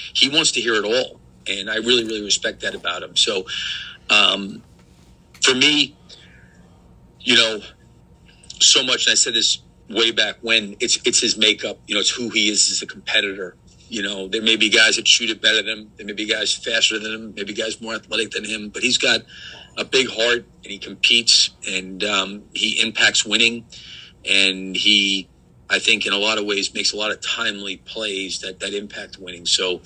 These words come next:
you know, there was a lot on his plate tonight, um, and, and he really did a great job, not only starting, but playing the number of minutes he played tonight.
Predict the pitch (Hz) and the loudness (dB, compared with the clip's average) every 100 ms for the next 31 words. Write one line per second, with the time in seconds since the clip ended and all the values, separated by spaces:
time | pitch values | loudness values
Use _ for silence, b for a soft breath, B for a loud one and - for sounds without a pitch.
0 | B B B B B - 110 104 139 117 | B B B B B 0 2 4 4 4
1 | 107 113 110 107 107 - - 104 107 113 | 4 2 0 2 0 0 -4 -4 -4 -4
2 | 113 113 - - - 92 90 87 92 98 | -6 -6 -12 -12 -8 -6 -6 -8 -6 -4
3 | 98 98 92 - 104 101 101 98 110 95 | -2 -2 -2 0 0 2 2 2 -2 -4
4 | 98 104 98 110 101 - - 98 95 98 | -4 -2 0 0 0 -2 -2 -2 -2 2
5 | - - 101 104 92 95 - 98 98 92 | 2 2 -2 -4 -6 -12 -6 -4 -4 -4
6 | 95 95 95 98 90 - 87 92 90 - | -6 -6 -8 -6 -6 -6 -8 -10 -10 -12
7 | - 92 | -14 -18